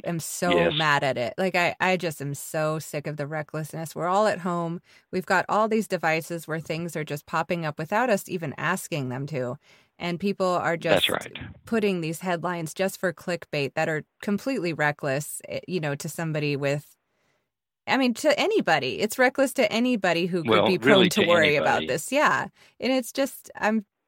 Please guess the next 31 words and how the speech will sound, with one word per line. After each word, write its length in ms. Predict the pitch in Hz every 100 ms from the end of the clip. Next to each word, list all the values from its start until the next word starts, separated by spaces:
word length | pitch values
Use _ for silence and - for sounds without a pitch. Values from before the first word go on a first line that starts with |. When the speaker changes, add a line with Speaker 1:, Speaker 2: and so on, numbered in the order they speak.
| _ -
Speaker 1:
I'm 220 | 196 196
so 240 | 185 160 160
sick 260 | - -
of 140 | - -
it. 180 | 113 -
I 120 | 165
really 360 | 151 135 123
am. 260 | 113 113 - -
It's, 280 | 180 - -
it's 280 | 180 - 175
unnecessary 720 | 170 156 160 156 - 107 110
Speaker 2:
Well, 80 | -
Speaker 1:
and 60 | -
Speaker 2:
again 280 | 110 120 113
Speaker 1:
it's 80 |
cruel, 220 | 170 139 127
I 120 | 131
think. 380 | - 113 - - _ _ _ _ _ _ _ _ _ _ _ 92
Speaker 2:
Yes. 300 | 90 87 82
Speaker 1:
Just 160 | 170
Speaker 2:
Well, 100 | 101
Speaker 1:
to 40 | 117
Speaker 2:
let 60 |
Speaker 1:
get 40 | 117
a 20 |
Speaker 2:
me, 200 | 110 98
Speaker 1:
click. 120 | -
Speaker 2:
let 160 | 101 110
me 160 | 104 95
repeat 440 | 98 - 104 76
my, 460 | 87 95 95 90